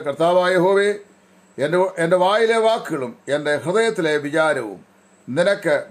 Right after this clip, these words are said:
പ്രസാദകരം ആയിരിക്കട്ടെ. നമ്മുടെ ഹൃദയങ്ങൾ ദൈവസനയിൽ ദൈവത്തിന്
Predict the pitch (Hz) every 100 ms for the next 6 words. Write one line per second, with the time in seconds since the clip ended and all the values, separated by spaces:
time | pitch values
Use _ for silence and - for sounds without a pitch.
0 | - 135 147 160 165 160 156 143 135 -
1 | 120 131 123 107 101 90 - 127 156 156
2 | 170 196 202 214 220 - _ _ _ _
3 | 117 175 254 262 - 170 147 117 73 _
4 | _ _ _ 120 147 170 165 156